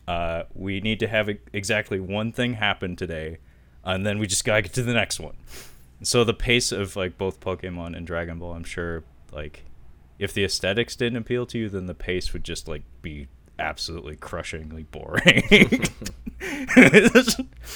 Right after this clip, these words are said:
But as we'll see, that's not all that anime is. And, um, um,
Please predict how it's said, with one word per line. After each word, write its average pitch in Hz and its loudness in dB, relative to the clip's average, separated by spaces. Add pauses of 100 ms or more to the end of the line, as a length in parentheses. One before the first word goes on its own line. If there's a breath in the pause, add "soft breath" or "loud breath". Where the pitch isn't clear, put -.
(420 loud breath)
But 139 6
as 120 4
we'll 123 2
see, 127 4
that's 110 2
not 107 -2
all 95 0
that 95 -4
anime 85 -10
is. 71 -12
And, 78 -14
um, 85 -12 (200)
um, 80 -12